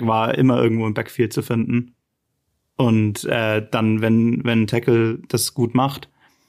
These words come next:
dann kann man, kann man ihn schon noch mal eine Weile ruhig halten, aber so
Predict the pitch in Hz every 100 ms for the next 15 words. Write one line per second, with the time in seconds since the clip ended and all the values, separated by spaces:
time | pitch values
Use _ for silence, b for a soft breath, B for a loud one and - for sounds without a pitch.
0 | _ - 120 120 123 123 - - 127 123
1 | 117 - 113 110 110 110 120 139 147 135
2 | 113 113 110 117 120 117 110 120 113 107
3 | 107 107 b b b - - 123 120 -